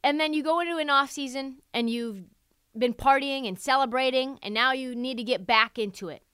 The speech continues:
But what happened the last time you were in an off season where you weren't just rehabbing and rehabbing and rehabbing? Because let's be honest,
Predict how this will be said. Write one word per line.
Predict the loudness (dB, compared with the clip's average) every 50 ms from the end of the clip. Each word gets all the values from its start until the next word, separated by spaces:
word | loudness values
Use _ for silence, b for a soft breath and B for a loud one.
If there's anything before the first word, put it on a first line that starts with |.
| _ _ _ _ _ _ _
But | -2 0 4
what | 4 4 4
happened | 4 2 2 2 0 -4 -2
the | 2
last | 2 2 0 0 -2
time | -2 -2 -2 -2
you | -2 -4
were | -4 -6 -6 -8 -10 -12 _ _
in | _ -6 -4 -4
an | -2 -2
off | -4 -4 -6 -8
season | -8 -10 -10 -10 -12 -16 -20 -20 _ _ _
where | -4 -4 -2
you | -2 -4 -4
weren't | -4 -4 -6 -8 -8
just | -10 -10 -10 -10 -10 -8
rehabbing | -8 -4 0 0 0 0 0 -2 -6
and | -8 -6
rehabbing | -6 -4 0 0 0 0 0 -4 -8
and | -8 -6
rehabbing? | -4 -4 -4 -6 -8 -10 -12 -10
Because | -8 -8 -4 -2
let's | -2 -2 -4 -6
be | -2 2 2
honest, | 2 2 2 -2 -6